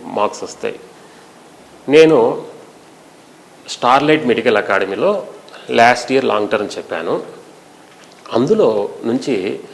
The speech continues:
థర్టీ సెవెన్ బిట్స్ వచ్చినాయి. ఇగోండి మీకు చూడండి.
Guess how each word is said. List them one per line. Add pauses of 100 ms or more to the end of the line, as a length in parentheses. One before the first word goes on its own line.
(380)
థర్టీ (100)
సెవెన్
బిట్స్
వచ్చినాయి. (500)
ఇగోండి (140)
మీకు (1000)
చూడండి.